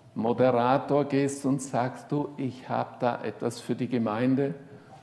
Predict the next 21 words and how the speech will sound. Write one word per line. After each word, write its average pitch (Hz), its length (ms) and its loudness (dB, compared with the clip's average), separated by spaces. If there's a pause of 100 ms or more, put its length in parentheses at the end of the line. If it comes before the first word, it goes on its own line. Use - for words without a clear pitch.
(880)
Und 131 260 2
dann 135 200 4
k-, - 220 -10
stehst - 440 2
du 147 80 8
hier 135 160 6
vorne 131 600 4 (160)
und, 123 320 0 (2250)
und, 107 340 -2
äh, - 920 -14
weißt 107 280 -2
nicht 117 180 -4
genau, 101 280 -2
was - 180 -4
jetzt - 260 -10
tun 113 200 -4
sollst. - 480 -12 (1000)
Deshalb 165 320 2
ist 165 180 -2
es 135 200 -4
gut, 147 280 -2